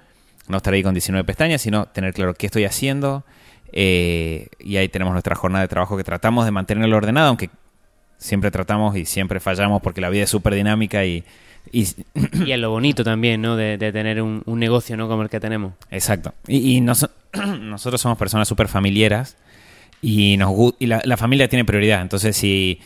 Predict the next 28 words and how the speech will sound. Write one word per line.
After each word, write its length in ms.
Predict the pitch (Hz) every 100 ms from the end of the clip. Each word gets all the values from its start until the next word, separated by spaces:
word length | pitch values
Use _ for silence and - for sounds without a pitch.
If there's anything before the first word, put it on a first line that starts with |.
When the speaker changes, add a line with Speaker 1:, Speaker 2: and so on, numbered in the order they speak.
| - - -
Speaker 1:
no 80 | 92
sé, 120 | 92
si 120 | -
la 100 | 98
abuela 240 | 98 113 117
escribe, 420 | - 117 117 110
"Che, 240 | - 120
chicos, 420 | 113 123 117 120
los 120 | 110 104
invito 200 | 113 120
a 40 |
almorzar", 460 | 117 113 147 160 151
y 160 | 120
bueno, 260 | 107 110 98
listo, 240 | 101 92
la 100 | 92
hora 120 | 104 113
de 80 |
trabajo 320 | 104 110 117 117
que 80 |
estaba 240 | 107 107 107
ahí 260 | 113 127 123
voló 460 | 104 101 110 120
y 220 | 113 92
se, 200 | 87 -
se 120 | - 92
hará 120 | 90
después. 280 | 82 85